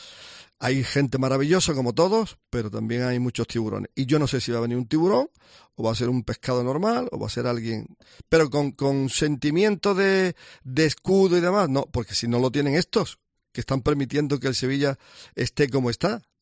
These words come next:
¿cómo va a tener, eh, sentimiento a la hora de vender? Digo esto porque el estadio es uno de los argumentos de venta en este paquete. Entonces, pues, mire usted, tendrá usted que volver a la realidad, apretar los dientes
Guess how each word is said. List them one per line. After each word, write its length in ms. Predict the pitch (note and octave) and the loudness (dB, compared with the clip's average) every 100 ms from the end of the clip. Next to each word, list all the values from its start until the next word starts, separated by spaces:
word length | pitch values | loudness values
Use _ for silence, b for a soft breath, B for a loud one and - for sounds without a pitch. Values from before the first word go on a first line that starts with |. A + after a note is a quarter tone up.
| _ | _
¿cómo 200 | - C3 C#3 | -2 2 4
va 80 | |
a 40 | C#3+ | 2
tener, 320 | C#3+ C#3 C#3+ B B B - | 2 0 -2 B B B -4
eh, 140 | C3 | 0
sentimiento 800 | - D3+ B2+ C#3 C#3+ D3 D3 C#3+ | 2 2 2 0 2 2 0 0
a 140 | D3 | 2
la 120 | C#3 C#3 | 2 2
hora 140 | C3+ | 2
de 120 | C3 | 2
vender? 280 | A#2+ G#2+ G#2+ - | -2 -4 -10 -4
Digo 280 | G#3+ A3+ | 0 2
esto 360 | A#3 - G3+ A3 b b b _ | 2 0 -6 -6 b b b _
porque 400 | - B2+ A2 A#2+ - | -2 -2 -2 -6 -4
el 140 | A#2+ | -6
estadio 580 | G#2+ - G3 E3+ F3+ G#3+ - | -4 0 2 2 0 -2 -6
es 120 | B2+ | -2
uno 160 | D3 | -2
de 80 | C#3+ | 0
los 160 | C3 A#2+ | 0 -2
argumentos 540 | A#2 A#2 C#3 D#3 D#3 | -2 -2 0 0 0
de 80 | B2 | 0
venta 560 | C3+ C#3+ G#2 A#2+ D3+ G#3 | 0 0 -2 -6 -6 -8
en 200 | - A2 | -8 -6
este 240 | A#2 - A2+ | -6 -6 -8
paquete. 400 | G#2+ F#3+ - - b b b b b | -6 -8 -10 -20 b b b b b
Entonces, 380 | - - A#2+ E3+ | -10 -6 -4 -4
pues, 220 | C3+ A2+ - | -4 -6 -6
mire 120 | A2 A2+ | -10 -4
usted, 200 | - C#3+ | -2 -2
tendrá 300 | A#2 A2+ B2 | -4 -4 -4
usted 200 | - B2+ | -4 -4
que 160 | C3+ - | -6 -6
volver 360 | A#2+ A#2+ B2+ D3+ | -4 -2 0 0
a 60 | |
la 100 | B2+ | -2
realidad, 420 | A#2+ D3+ E3+ A3 - b b b | -2 -2 0 -2 -4 b b b
apretar 500 | - A#2 B2 A#2 D#3 | -4 -2 -2 0 2
los 140 | E3+ F3 | 2 2
dientes 480 | G#3 G#3 E3+ A#3 | 2 0 0 -4